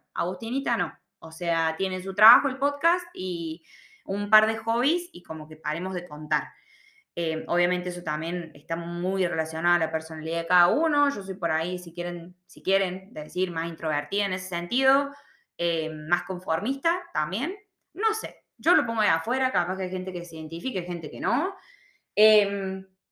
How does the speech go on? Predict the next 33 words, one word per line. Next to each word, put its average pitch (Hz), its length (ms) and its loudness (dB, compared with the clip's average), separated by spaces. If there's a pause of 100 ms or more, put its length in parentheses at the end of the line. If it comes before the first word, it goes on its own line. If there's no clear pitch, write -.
(420)
pero 240 140 0
en 247 120 0
definitiva, 254 680 2
<laughs> - 360 -8
ya 269 420 6
diez 220 180 -2
minutos 220 300 2
adentro 208 320 4
me 190 60 -2
parece 180 280 4
que 175 60 -4
hice 175 220 -2
como 165 360 -6
un 165 160 -6
resumen 190 720 -2 (380)
de 180 240 0
mi 262 160 6
situación 185 600 -2
<laughs> - 0 -
actual, 208 580 2 (280)
y - 80 -4
ahora 240 180 6
vamos 262 220 2
a - 20 -2
pasar 190 280 2
a 190 80 6
hablar 180 180 2
de 196 80 0
la 196 100 0
situación 190 460 -8
actual 190 540 0
de 165 160 -2
Australia. 151 760 -2